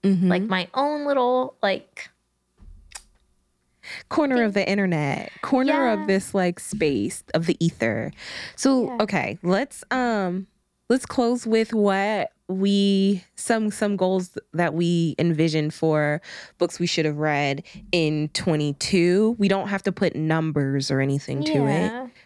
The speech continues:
Speaker 1: Let's just, just overall goals that we envision. You go. Give me, like, two of them.
Speaker 2: I would love to interview more authors.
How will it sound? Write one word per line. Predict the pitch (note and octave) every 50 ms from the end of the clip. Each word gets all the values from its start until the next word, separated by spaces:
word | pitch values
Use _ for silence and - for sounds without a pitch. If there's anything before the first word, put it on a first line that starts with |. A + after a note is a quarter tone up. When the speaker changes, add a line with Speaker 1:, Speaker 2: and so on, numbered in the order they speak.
| _ -
Speaker 1:
Let's | F3+ F#3 F#3 -
just, | - G#3+ G3 - -
just | G3 F#3 - - -
overall | D#3+ E3+ F3 E3+ F3+ E3+ E3 D#3 D3+ C#3+ C#3 C#3 C#3 C#3+ D3+ - _ _ _ _ _ _ _ _ _ _ _ _ _ _ - - _ -
goals | F#3+ F3+ E3+ E3 D#3+ D#3 D#3 D#3 D#3 D#3 E3 - - - - _ _ _ _ _ _ _ _ _ _ _ _ _ _ _ _ _ _ _ _ _ _ _
that | - D#3 C#3+ D3
we | D3+ D3+
envision. | D#3 D#3+ D#3+ E3+ E3 D#3 D3 D3 D3 D#3+ D#3 _ _ _ _ -
You | F3+ G#3+
go. | G3 F#3 D3 D3 D3
Give | D#3+ E3 F3 F#3+ G#3
me, | A3 A3+ A3+
like, | A3+ A3 G3 F#3 -
two | - - F3 C3+
of | G2+ -
them. | - - D#2+ F2+ F3 D#3+ _ _ _ _ _ _ _ _ _ _ -
Speaker 2:
I | B3 A3 F#3+
would | F#3+ F3
love | F3 F#3 F3+ F3+ E3+ E3+ F3+ F3+
to | - G3+ F3+
interview | D#3 E3 E3 E3 E3 E3 E3 E3 D#3+
more | D#3+ D#3+ D#3+ D#3+ D#3+ D#3 -
authors. | E3+ D#3 D3 C#3+ - - F3 F3 F3+ G3 G#3+ A#3 - - - -